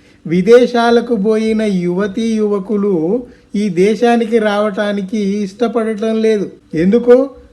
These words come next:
ఇక్కడ ఉన్న ట్యాక్సులు, విపరీతమైన ట్యాక్సులు పెంచారు, జీవన విధానం దుర్భరం అయిపోయింది, కాలుష్యాలు పెరిగిపోయినాయి,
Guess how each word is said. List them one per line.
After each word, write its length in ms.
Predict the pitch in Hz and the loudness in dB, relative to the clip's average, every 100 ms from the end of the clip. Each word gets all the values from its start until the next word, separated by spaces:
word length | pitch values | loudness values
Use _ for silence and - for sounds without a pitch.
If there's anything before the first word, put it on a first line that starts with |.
| - | -8
ఇక్కడ 300 | 180 180 202 | -8 -2 -2
ఉన్న 300 | 196 196 202 | -2 -2 -2
ట్యాక్సులు, 840 | 196 196 202 220 220 - 214 180 180 - | -4 -2 -2 -2 -4 -4 -4 -4 -8 -4
విపరీతమైన 800 | 190 220 240 240 240 226 226 240 | -2 0 0 0 -2 -2 0 0
ట్యాక్సులు 500 | 240 208 190 226 202 | 0 -4 -4 -8 -4
పెంచారు, 560 | 170 160 165 147 147 175 _ _ _ _ _ _ - | -2 -4 -4 -6 -6 -14 _ _ _ _ _ _ -2
జీవన 380 | 185 208 214 202 | 0 0 -2 0
విధానం 600 | 202 196 220 226 233 175 | -2 0 0 0 -2 0
దుర్భరం 420 | 180 170 208 226 | -2 0 0 0
అయిపోయింది, 760 | 202 165 160 143 139 139 160 - _ _ _ _ _ - | -2 -4 -4 -6 -6 -8 -10 -12 _ _ _ _ _ -6
కాలుష్యాలు 680 | 180 208 226 - 240 240 233 | -2 0 0 0 2 2 2
పెరిగిపోయినాయి, 1000 | 180 160 175 180 175 156 143 147 160 | 0 -2 -2 -4 -4 -4 -4 -6 -8